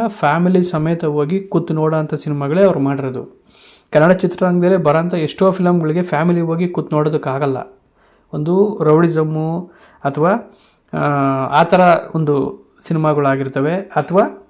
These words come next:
ಕೆಲವು ಡಬಲ್ ಮೀನಿಂಗ್ ಸಿನಿಮಾಗಳು ಆ ಥರ ಆಗಿರ್ತವೆ. ಅಂಥ ಸಿನಿಮಾಗಳಿಗೆ ಫ್ಯಾಮಿಲಿ ಆಡಿಯನ್ಸ್ ಪೂರ್ತಿಯಾಗಿ ಕೂತು ನೋಡೋಕ್ಕಾಗಲ್ಲ. ದೊಡ್ಡ ಮನೆಯಿಂದ ಒಬ್ಬ ನಟ ಆ್ಯಕ್ಟಿಂಗ್ ಮಾಡ್ತಿದ್ದಾನೆ ಅಂತಂದ್ರೆ, ಅಂತಂದ್ರೂ ಸಹ, ಅಥವಾ ಸಂತೋಷ್ ಆನಂದರಾಮ್ ಡೈರೆಕ್ಷನ್ ಅಂದ್ರೂ ಸಹ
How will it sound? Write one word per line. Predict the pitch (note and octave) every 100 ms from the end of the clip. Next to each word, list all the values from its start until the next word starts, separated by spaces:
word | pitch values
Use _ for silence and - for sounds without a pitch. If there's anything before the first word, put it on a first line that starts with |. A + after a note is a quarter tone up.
| _ -
ಕೆಲವು | - D#3+ E3
ಡಬಲ್ | F#3+ D3 C#3 F3
ಮೀನಿಂಗ್ | F3 F3 E3 D3+
ಸಿನಿಮಾಗಳು | C#3+ D3+ D3+ D3 D#3
ಆ | C#3+
ಥರ | C#3+ C#3+
ಆಗಿರ್ತವೆ. | C3+ C3+ A#2+ B2+ F#3 G3+ - - _ -
ಅಂಥ | E3+ F#3+
ಸಿನಿಮಾಗಳಿಗೆ | G3+ G3 G#3 G3+ G3
ಫ್ಯಾಮಿಲಿ | G#3 D#3+ E3+ F#3+
ಆಡಿಯನ್ಸ್ | F#3 F3 F3 F3+
ಪೂರ್ತಿಯಾಗಿ | F3+ F3 F3 E3 E3+
ಕೂತು | E3 D#3 -
ನೋಡೋಕ್ಕಾಗಲ್ಲ. | D3 C#3 C#3 C3 C3 F#3+ A3 - _ _ _ D3+
ದೊಡ್ಡ | D3+
ಮನೆಯಿಂದ | E3+ G3+ G#3+ G#3+ G#3
ಒಬ್ಬ | G3 E3
ನಟ | D#3 D3+
ಆ್ಯಕ್ಟಿಂಗ್ | F3+ F3 F#3 F3
ಮಾಡ್ತಿದ್ದಾನೆ | E3+ F3 E3 E3
ಅಂತಂದ್ರೆ, | D#3+ D3+ D#3 D#3 F3+
ಅಂತಂದ್ರೂ | F3 D#3 E3 D#3+ F3
ಸಹ, | F3 D3+ F3+ C4 - - _ _
ಅಥವಾ | D3+ E3
ಸಂತೋಷ್ | F#3 - D3 E3 G3 F3
ಆನಂದರಾಮ್ | E3 E3+ D#3+ E3+
ಡೈರೆಕ್ಷನ್ | D3+ D3 E3 E3+ D3+
ಅಂದ್ರೂ | C#3+ C#3+
ಸಹ | C#3 C3+ E3+ A3+